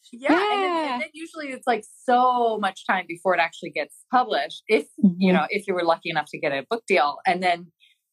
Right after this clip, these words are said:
Speaker 1: then you have to almost, like, reacquaint yourself with it, which is so delightful because then you're like, "Oh my gosh, I love this story," you know? So it's, it's, it's an, I, I love the whole process. It's
Speaker 2: Yes.
Speaker 1: it's, um,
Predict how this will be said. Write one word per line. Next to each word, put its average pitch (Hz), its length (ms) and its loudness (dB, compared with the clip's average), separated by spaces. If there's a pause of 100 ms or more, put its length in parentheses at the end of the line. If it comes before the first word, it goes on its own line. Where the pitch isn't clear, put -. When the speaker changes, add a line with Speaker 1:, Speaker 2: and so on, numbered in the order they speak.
Speaker 1:
then 254 240 2
you 269 80 2
have 208 140 0
to 196 100 0
almost, 180 260 -4
like, 165 240 -6
reacquaint 180 520 2
yourself 180 340 0
with 160 140 -6
it, - 40 -8
which 160 160 -6
is - 140 -10
so 196 140 0
delightful 156 560 0
because 165 260 -8
then 175 160 -2
you're 160 140 -6
like, 147 160 0
"Oh 233 80 4
my 285 100 0
gosh, 403 80 -2 (220)
I 381 80 -4
love 480 240 -8
this 508 160 -10
story," 302 440 0
you 202 60 -6
know? 180 140 0 (200)
So 165 340 -2 (100)
it's, 190 220 -2 (120)
it's, 185 200 -6 (120)
it's 190 220 -6
an, 190 140 -8 (180)
I, 214 200 2
I 214 120 0
love 220 320 -2
the 202 80 -12
whole 185 260 -12
process. 147 240 -4 (520)
It's 160 200 -14
Speaker 2:
Yes. - 380 2 (400)
Speaker 1:
it's, 170 280 -2
um, 143 300 0